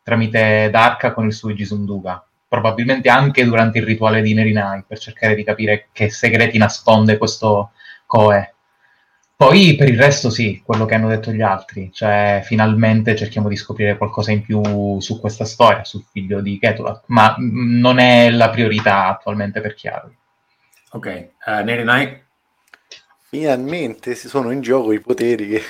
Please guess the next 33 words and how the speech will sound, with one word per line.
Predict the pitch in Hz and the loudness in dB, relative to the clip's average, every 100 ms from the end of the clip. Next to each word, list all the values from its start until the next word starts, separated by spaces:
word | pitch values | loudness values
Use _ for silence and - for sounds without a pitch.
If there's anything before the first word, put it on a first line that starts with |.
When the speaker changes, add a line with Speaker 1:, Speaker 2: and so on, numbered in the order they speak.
| - _ | -18 _
Speaker 3:
che, | - - 165 - - - | -12 4 4 4 -6 -14
che | - - | -4 -4
si | - - 165 | 0 2 2
interessavano, | 143 151 135 - - 156 139 127 - - - | 2 0 0 0 4 6 6 2 -4 -12 -12
è | 120 | -16
contento, | - 123 - 143 120 107 151 185 - - - | -8 -8 0 2 2 -2 -12 -10 -10 -12 -10
e | - 123 | -8 -6
quindi | - 131 117 117 | -2 -2 -2 -6
s-, | - - _ _ _ _ | -8 -20 _ _ _ _
cercherà | - 139 143 - 143 135 | 2 4 4 2 4 6
sicuramente | 127 127 127 135 127 - 113 110 110 | 6 4 4 0 -4 -4 0 2 0
nel | 113 107 | -4 -8
brevissimo | 101 107 113 120 - - 110 | -8 -4 -4 -4 -8 -6 -4
tempo | 107 127 135 - 107 | 2 2 2 -4 -4
di, | 101 | -4
di, | 98 101 | -14 -16
di | 101 196 98 101 | -12 -10 -10 -10
stabilire | - 107 104 107 110 113 107 107 | -2 0 0 -2 0 2 6 6
un | 104 | 4
rapporto | 104 - - 117 - - 107 104 104 | 0 -2 -2 -2 -2 2 4 4 2
in | 104 101 | -2 -12
più, | - 123 110 104 101 98 98 95 | -6 -2 -2 -2 -4 -6 -8 -10
più, | - 104 101 101 98 98 _ _ _ - _ _ _ _ _ _ | -12 -8 -8 -8 -10 -14 _ _ _ -20 _ _ _ _ _ _
più | 120 117 | -20 _
vicino | 127 135 113 | 0 2 4
con, | 107 110 107 107 104 101 | 4 2 2 0 0 -2
con | 104 104 | -6 -10
Chiaron | - 143 135 120 113 | 2 6 6 4 0
e | 117 117 | -2 -4
con | - 107 | -4 -6
il | 107 | -6
suo | - 110 107 | -6 -4 -2
Gisunduga, | 104 120 127 113 113 101 | -4 -4 -2 0 2 2